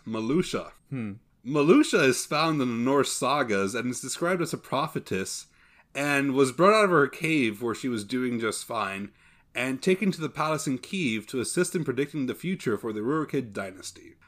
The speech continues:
Speaker 2: Hmm, wow. Sounds historically plausible.
Speaker 1: Absolutely plausible. Remember, Norse
Speaker 2: Okay,
Speaker 1: sagas.
Speaker 2: well, yes, Norse sagas, but again, like, um, people who predicted the future did exist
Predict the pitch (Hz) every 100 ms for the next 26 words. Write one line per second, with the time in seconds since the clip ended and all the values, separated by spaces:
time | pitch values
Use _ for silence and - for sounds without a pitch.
0 | _ 208 170 113 101 120 151 127 104 _
1 | _ - 170 165 147 147 - 160 156 151
2 | 147 151 147 127 101 104 113 - 240 202
3 | 214 214 202 156 139 123 113 107 98 120
4 | 208 170 110 - _ _ _ 127 170 208
5 | 196 170 123 202 190 180 - - - _
6 | - 170 131 - - 175 196 160 175 147
7 | 127 110 - 160 151 165 123 107 127 120
8 | - 127 123 120 110 175 165 127 127 120
9 | - 110 98 117 113 123 107 104 101 117
10 | 110 104 104 104 -